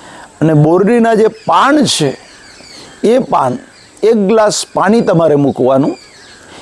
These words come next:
એમાં મુઠ્ઠી ભરીને પાન નાખવાના, એને તોડી નાખવાના, ક્રશ કરી નાખવાના, હાથથી તોડી નાખવાના. પછી એને ધીમા તાપે ઉકાળો, અડધું પાણી બળી જાય, પછી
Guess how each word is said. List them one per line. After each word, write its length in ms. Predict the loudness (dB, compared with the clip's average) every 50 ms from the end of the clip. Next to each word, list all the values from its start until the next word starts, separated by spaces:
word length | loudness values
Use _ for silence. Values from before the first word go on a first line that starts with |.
| -12 -6
એમાં 240 | -4 -2 0 2 2
મુઠ્ઠી 320 | 2 2 0 0 0 0 2
ભરીને 400 | 2 2 2 2 2 2 0 -2
પાન 300 | -2 -2 -2 0 0 0
નાખવાના, 600 | 0 -2 -2 -4 -6 -6 -4 -4 -4 -2 -2 -2
એને 220 | -2 -2 -2 -2
તોડી 360 | -2 0 0 2 2 2 2
નાખવાના, 500 | 2 0 -2 -2 -4 -4 -4 -4 -6 -8 -12 -16 -20 -20 -20 -20 -20 -20 -20 -20 -20 -20 -8 -4
ક્રશ 240 | -2 -2 -2 -2 -2
કરી 220 | -2 0 0 2
નાખવાના, 440 | 2 0 -2 -2 -2 -2 -2 0 0
હાથથી 420 | 0 0 0 -2 -2 -2 -2 -4 -2
તોડી 320 | 0 0 0 0 0 0
નાખવાના. 460 | 0 -2 -4 -6 -8 -10 -12 -12 -14 -16 -18 -20 -20 -20 -20 -20 -20 -18 -18 -18 -18 -18 -20 -20 -6 -4
પછી 200 | -2 0 0 2
એને 200 | 2 2 0 0
ધીમા 320 | 0 0 0 2 0 0
તાપે 300 | 0 0 -2 0 0 0
ઉકાળો, 580 | 2 2 0 0 0 -2 0 0 0 0 -2 -4 -8 -14 -20 -20 -20 -20 -20 -20 -20 -20 -20 -20 -20 -20 -8 -4
અડધું 500 | -2 0 2 2 2 2 2 2 2 2
પાણી 300 | 2 0 0 2 2 2
બળી 360 | 2 2 2 2 2 2 2 2
જાય, 260 | 2 2 0 -2 -4 -8 -16 -20 -20 -20 -20 -20 -20 -20 -20 -20 -20 -20 -20 -18 -6 -4
પછી 320 | -2 0 0 0 -2 -2